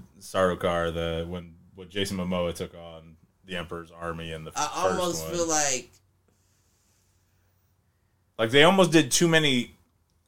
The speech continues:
Speaker 1: little battles leading up to it, like when they were attacking the, the harvesters and shit.
Speaker 2: That first one, the way they set it up, when they, like, showed what he had the potential of being,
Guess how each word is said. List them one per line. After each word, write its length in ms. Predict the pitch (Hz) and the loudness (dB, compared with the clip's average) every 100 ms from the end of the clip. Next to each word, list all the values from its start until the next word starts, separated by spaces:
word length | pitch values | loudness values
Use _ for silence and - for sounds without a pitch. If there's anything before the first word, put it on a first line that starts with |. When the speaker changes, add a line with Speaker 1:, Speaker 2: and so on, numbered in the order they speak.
| _ 95 | _ -14
Speaker 1:
little 320 | 107 147 170 | 4 8 10
battles 540 | 156 156 165 170 170 151 | 10 10 12 10 8 6
leading 240 | 139 120 | 2 8
up 140 | 123 - | 8 8
to 140 | 151 151 | 6 6
it, 60 | |
like 140 | 127 120 | 6 4
when 120 | 120 | 4
they 100 | 117 | 6
were 100 | 117 | 6
attacking 460 | 110 117 113 120 | 6 6 6 4
the, 460 | 110 104 101 98 95 | 4 8 8 6 4
the 160 | 95 92 | 0 2
harvesters 800 | 113 117 123 - 127 127 127 131 | 6 4 4 2 4 4 2 -2
and 180 | 127 123 | -4 -2
shit. 400 | 139 131 127 - _ _ | 2 4 2 -2 _ _
Speaker 2:
That 200 | 175 208 | 4 4
first 440 | - 196 214 208 180 | 4 2 2 0 -2
one, 220 | 170 156 | -2 0
the 120 | 151 | 0
way 180 | 165 190 | 0 0
they 200 | 214 202 | 0 -2
set 360 | - - 185 175 | 0 0 0 0
it 140 | 156 | -2
up, 320 | 156 147 - - - _ _ | -2 -2 -4 -14 -20 _ _
when 680 | 147 156 143 139 127 95 135 | -2 0 0 -4 -10 -12 -2
they, 340 | 151 147 139 117 | 0 0 -2 0
like, 320 | 135 131 123 | 0 0 -2
showed 580 | - 147 147 143 131 127 | -4 0 2 0 -4 -8
what 360 | 127 139 131 | -4 -2 -2
he 180 | 127 139 | -2 0
had 220 | 139 135 | 2 0
the 60 | 123 | -4
potential 720 | - 113 - 143 135 - 123 123 | -8 -12 -8 -4 -2 -2 0 0
of 240 | 107 110 | -2 -4
being, 580 | 131 135 120 98 101 | 0 0 0 -2 -6